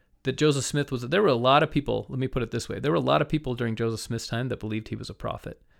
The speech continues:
They believed the Book of Mormon. And then they, then they were like, "Wow,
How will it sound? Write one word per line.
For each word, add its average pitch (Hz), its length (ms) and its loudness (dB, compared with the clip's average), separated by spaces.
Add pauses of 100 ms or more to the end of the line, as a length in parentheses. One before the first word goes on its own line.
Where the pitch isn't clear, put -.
They 117 80 -4
believed 127 420 0
the 120 80 -4
Book 113 200 -4
of 113 60 -4
Mormon. 104 340 -4 (280)
And 113 140 0
then 147 140 2
they, 127 200 2
then 123 300 -2
they 127 100 -2
were 117 140 -2
like, 110 360 0
"Wow, 117 400 -2